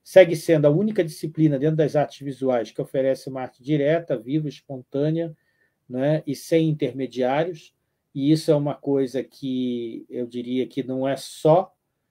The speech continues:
né, no terreno da, das artes visuais, porque no terreno das artes cênicas havia uma demanda nesse sentido, seja, é, como eu sempre digo, há uma demanda de presença. É...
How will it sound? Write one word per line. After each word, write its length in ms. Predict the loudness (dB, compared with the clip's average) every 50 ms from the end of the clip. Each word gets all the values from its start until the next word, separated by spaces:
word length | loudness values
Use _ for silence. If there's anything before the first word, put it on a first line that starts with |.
| _ _ _ _ _ _ -16
né, 340 | -12 -10 -8 -8 -10 -10 -14 -18 -18 -14
no 160 | -12 -12 -12
terreno 800 | -6 -4 -2 -2 -2 -4 -6 -6 -6 -6 -6 -8 -10 -12 -14 -18 _ _ _ _ _ _ _ _ _ _ -20
da, 720 | -16 -10 -6 -6 -4 -4 -4 -4 -6 -6 -6 -8 -8 -10 -8
das 240 | -6 -6 -4 -2 -2
artes 300 | -4 -4 -6 -10 -12 -10
visuais, 600 | -10 -8 -6 -4 -2 0 2 2 0 0 -4 -10
porque 420 | _ -8 -8 -6 _ -4 -4 -4
no 140 | -4 -4 -6
terreno 340 | -4 -4 -4 -4 -4 -4 -2
das 220 | -2 -2 0 -2
artes 240 | -4 -4 -6 -8 -14
cênicas 520 | -8 -4 -2 -2 0 -2 -2 -2 -4 -4
havia 380 | -4 -4 -4 -4 -2 0 0 0
uma 160 | 0 0 -2
demanda 720 | -2 0 0 0 -2 -2 0 2 4 4 4 2 -2 -4
nesse 220 | -6 -8 -14 -16 -16
sentido, 580 | -20 -20 -20 _ -14 -10 -8 -8 -8 -8 -12 -20 _ _ _ _ _ _ _ _ _ _ _ -18 -18
seja, 640 | -14 -10 -8 -6 -6 -4 -4 -4 -2 -2 -4 -4 -6 -10
é, 100 | -14 -14 _
como 200 | -10 -8 -6 -8
eu 40 | -6
sempre 340 | -4 -4 -4 -4 -4 -6
digo, 240 | -8 -6 -6 -2 -2
há 60 | -2
uma 160 | 0 0 0 0
demanda 480 | 0 0 0 0 -2 -2 0 0 -2
de 100 | -4 -6
presença. 800 | -6 -2 -2 0 -2 -2 -2 -4 -6 -6 -8 -14 -18 -20 -20 -20 _ _ _ _ _ _ _ _ _ _ _ _ _ _ _ _ _ _ _ _ _ _ _ _ _ _ _ _ _ _ _ _ _ _ -4
É... 840 | 0 2 4 6 6 6 6 4 4 4 2 2 2 0 -2 -2